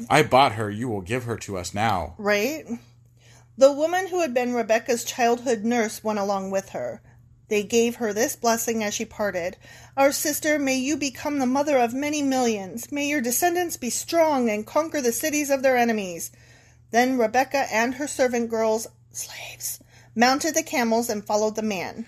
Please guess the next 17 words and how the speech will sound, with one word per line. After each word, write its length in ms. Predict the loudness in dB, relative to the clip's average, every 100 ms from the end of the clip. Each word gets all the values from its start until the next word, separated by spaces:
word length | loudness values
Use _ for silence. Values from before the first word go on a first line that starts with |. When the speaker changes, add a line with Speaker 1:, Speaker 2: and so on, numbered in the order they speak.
| -16 -16
Speaker 1:
Why 180 | -4 -2
is 180 | 0 -2
it 80 | -2
all 140 | -2
about 280 | 0 0 -2 _ -18 -8
being 420 | -2 -2 -2 -6 -10 _
strong 580 | -8 -2 2 2 0 -4
and 320 | -8 -8 -8
conquering? 640 | -6 -6 -6 -10 -12 -12 -18 _ -20 -18 -4
Like, 160 | -2 0
isn't, 340 | -2 -2 -8 -6
shouldn't 300 | -2 0 0
God 320 | 2 2 0
want 240 | -6 -6 -10
peace 460 | -10 -6 -6 -6
and 180 | -6 -4
love? 420 | -2 -2 -4 -14